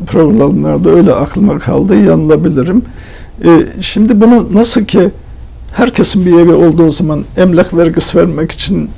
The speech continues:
belediyeye gidiyorsunuz, orada ne yapıyorsunuz? E, size borç yazıyor bu.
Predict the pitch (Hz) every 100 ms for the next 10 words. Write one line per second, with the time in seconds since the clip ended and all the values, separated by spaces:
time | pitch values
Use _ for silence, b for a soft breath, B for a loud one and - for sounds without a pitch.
0 | 208 170 170 147 151 151 143 175 180 147
1 | - 190 214 - - B B B 170 170
2 | - 147 156 - - 127 - 214 208 -
3 | B B B 202 160 160 160 156 156 151
4 | 143 202 202 202 202 - - 123 - 156
5 | 160